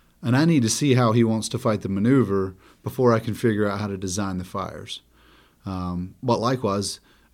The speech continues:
the first move in this fight was fires, pre-assault fires. So I'm desi-, I designed that,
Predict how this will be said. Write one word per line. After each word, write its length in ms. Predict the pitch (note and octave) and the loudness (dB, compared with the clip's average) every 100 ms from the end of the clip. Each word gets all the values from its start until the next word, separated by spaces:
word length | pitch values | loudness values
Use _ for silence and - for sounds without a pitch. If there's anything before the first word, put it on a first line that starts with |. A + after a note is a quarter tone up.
| _ _ _ - | _ _ _ -4
the 100 | B2 | -2
first 480 | C3+ C3 - - - | 2 2 2 -8 0
move 380 | B2+ C3 B2 | 4 6 4
in 120 | A2 G#2+ | 4 2
this 180 | G2+ | 0
fight 340 | - G#2 F#2+ - | -2 -4 -4 -4
was 340 | A2 B2 A#2 | 2 2 0
fires, 480 | - - - - - _ C4+ F#3+ | -4 -10 -10 -16 -18 _ -16 -2
pre-assault 460 | B2+ A#2 A#2 F2 | 0 0 -2 -6
fires. 400 | - G2+ F#2 G#2+ - | -6 -8 -6 -12 -12
So 200 | - G2+ | -6 -2
I'm 180 | G#2+ B2+ | 2 6
desi-, 240 | B2 A2 | 6 4
I 140 | B2 A#2+ | 0 0
designed 460 | A#2+ A2 A#2 A2 | 0 2 2 2
that, 360 | A2+ A2+ G2+ - | 0 -2 -6 -14